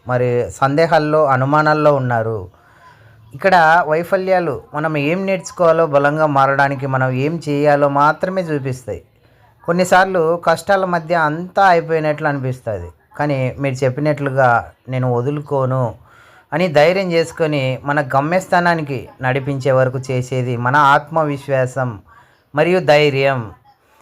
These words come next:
చరిత్రలో గొప్ప వ్యక్తులు తమ కృషి మరియు పోరాటాల ద్వారా విజయం సాధించినట్లే మనం కూడా జీవితంలో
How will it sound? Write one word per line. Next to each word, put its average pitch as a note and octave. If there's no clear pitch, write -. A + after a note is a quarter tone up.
చరిత్రలో G3+
గొప్ప E3+
వ్యక్తులు D#3+
తమ D3+
కృషి E3
మరియు D#3+
పోరాటాల E3
ద్వారా C#3
విజయం C3
సాధించినట్లే B2
మనం D#3
కూడా C#3
జీవితంలో C3